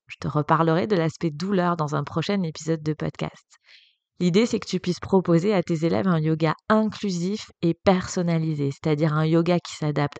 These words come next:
à tout le monde et que tu puisses donner des conseils personnalisés à tes élèves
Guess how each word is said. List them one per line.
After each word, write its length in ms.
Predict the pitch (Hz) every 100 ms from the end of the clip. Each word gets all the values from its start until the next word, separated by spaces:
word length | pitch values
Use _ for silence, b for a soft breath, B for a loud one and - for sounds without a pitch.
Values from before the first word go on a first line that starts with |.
| -
à 140 | 151 -
tout 140 | - 247
le 100 | 220
monde 320 | 160 208 170 B B B B -
et 140 | -
que 100 | -
tu 240 | 226 202
puisses 300 | 190 - 220
donner 280 | 180 185 190
des 140 | 170 170
conseils 480 | - 175 - 151 156
personnalisés 800 | 240 233 - 196 175 165 151 165 - -
à 100 | 220
tes 240 | - 185
élèves 280 | 165 160 170